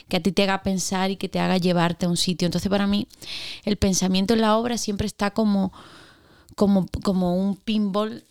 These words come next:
eh, todo el rato golpeando a un lado y a otro, porque siento que, mm, que es lo que te da el teatro fuera de,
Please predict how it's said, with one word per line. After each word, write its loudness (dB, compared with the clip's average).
eh, -20
todo 2
el 0
rato -2
golpeando -2
a 2
un 2
lado 2
y 0
a 0
otro, -4
porque -4
siento -2
que, 2
mm, -6
que 4
es 6
lo 6
que 0
te 2
da 2
el -4
teatro 0
fuera 0
de, 0